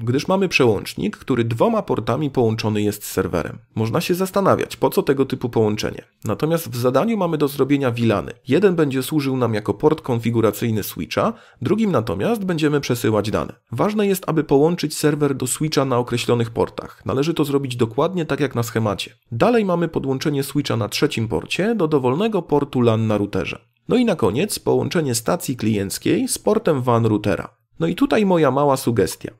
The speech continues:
Według arkusza należy najpierw podłączyć wszystkie urządzenia i uruchomić je w celu konfiguracji. No i tutaj pojawia się pewien problem. Zarówno switch, jak i router należy konfigurować z poziomu serwera.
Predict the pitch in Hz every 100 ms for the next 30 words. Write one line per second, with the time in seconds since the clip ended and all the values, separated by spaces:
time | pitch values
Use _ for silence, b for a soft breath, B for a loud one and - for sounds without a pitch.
0 | - 190 262 220 160 - - 78 214 185
1 | 170 147 135 170 143 120 120 117 113 110
2 | - 139 - 110 98 95 101 98 151 226
3 | - 208 262 233 170 165 147 139 - 113
4 | 110 107 110 110 95 80 - - _ -
5 | 156 294 302 269 165 160 160 160 151 131
6 | 123 113 - - - - - 117 113 131
7 | 196 240 233 - 101 - - - 113 175
8 | 165 98 - 156 151 120 123 127 117 208
9 | 226 180 156 143 143 - 117 117 117 113
10 | 98 95 -